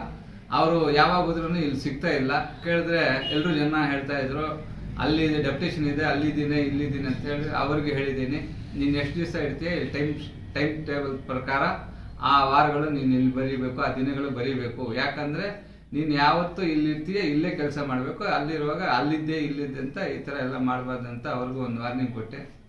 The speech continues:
ಮೊನ್ನೆ ಒಂದು ಪೋಕ್ಸೋ ಇದು ನಡೆಯಿತು, ಅವ್ರು ಕರೆದು, "ತಾಯಿ ಕಾರ್ಡ್ ಕೊಡ್ತೀರಲ್ಲ, ನೀವು ಏನೇನ್ ವೆರಿಫೈ ಮಾಡ್ತೀರಾ, ಏನ್ ಮಾಡ್ತೀರಾ" ಅಂತ ಅವ್ರಿಗೆ ಕುಲಂಕುಷವಾಗಿ ಎಲ್ಲ ಇವೆ-,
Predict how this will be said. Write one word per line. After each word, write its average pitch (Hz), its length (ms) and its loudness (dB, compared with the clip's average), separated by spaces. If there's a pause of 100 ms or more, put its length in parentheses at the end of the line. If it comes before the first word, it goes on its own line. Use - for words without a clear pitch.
(460)
ಮೊನ್ನೆ 170 220 0
ಒಂದು 160 580 0 (100)
ಪೋಕ್ಸೋ 165 520 0
ಇದು 135 220 0
ನಡೆಯಿತು, 135 720 -4 (840)
ಅವ್ರು 151 280 -4
ಕರೆದು, 151 360 -4
"ತಾಯಿ 160 340 2
ಕಾರ್ಡ್ 143 220 -2
ಕೊಡ್ತೀರಲ್ಲ, 139 560 -4
ನೀವು 143 300 -4
ಏನೇನ್ 139 360 -2
ವೆರಿಫೈ 131 360 -2
ಮಾಡ್ತೀರಾ, 127 520 0
ಏನ್ 127 200 0
ಮಾಡ್ತೀರಾ" 123 340 -4
ಅಂತ 117 180 -8
ಅವ್ರಿಗೆ 123 680 -4
ಕುಲಂಕುಷವಾಗಿ 123 760 -6
ಎಲ್ಲ 123 460 -6
ಇವೆ-, 113 600 -6